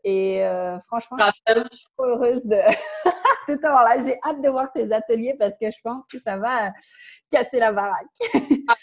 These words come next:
Speaker 2: c'est sûr que, que je veux faire ça. Fait que ça
Speaker 1: Mm.
Speaker 2: va. C'est, c'est sûr que c'est dans l'année pour l'atelier d'une journée.
Speaker 1: Yes.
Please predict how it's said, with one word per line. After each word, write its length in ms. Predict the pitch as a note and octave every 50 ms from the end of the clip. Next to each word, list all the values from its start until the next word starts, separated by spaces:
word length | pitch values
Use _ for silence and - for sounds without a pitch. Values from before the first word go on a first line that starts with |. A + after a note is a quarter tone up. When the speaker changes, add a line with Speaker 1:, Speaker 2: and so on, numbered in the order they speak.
| _ _ -
Speaker 2:
c'est 80 | A3+
sûr 180 | - C#4+ D4 D4
que, 500 | - C4 A3+ G#3+ G#3+ G#3 G#3 G#3 G3+ G#3
que 100 | A3+ G#3+
je 120 | G3+ G3+
veux 60 | G#3
faire 240 | G3+ G#3 G3+ F#3 F#3
ça. 180 | - - F#3 - - - _ _ F#3 F3+
Fait 120 | F#3+ F3+
que 340 | - - F3+ F3 F3 F3 F3+
ça 200 | F3 - F3+ F#3
Speaker 1:
Mm. 60 | G#3
Speaker 2:
va. 140 | A3+ A#3+ -
C'est, 180 | - - C4 B3+ - _
c'est 80 | C#4 C4+
sûr 180 | - - F4 -
que 100 | E4+ D4+
c'est 140 | D#4 C#4 C4
dans 160 | A#3 A#3 A#3
l'année 440 | A#3 A3+ G#3+ G#3+ A3+ A#3+ B3+ C4+ C4+ -
pour 200 | - B3 B3 A#3+
l'atelier 500 | B3 G#3+ G3+ - G#3+ G3+ G#3+ G#3 G#3+ A#3
d'une 180 | G#3 G#3+ G3+ G3+
journée. 320 | F#3+ G3 G3 G3 G3+ G#3+ A3
Speaker 1:
Yes. 380 | G#3+ G#3+ G#3 G#3 - _ _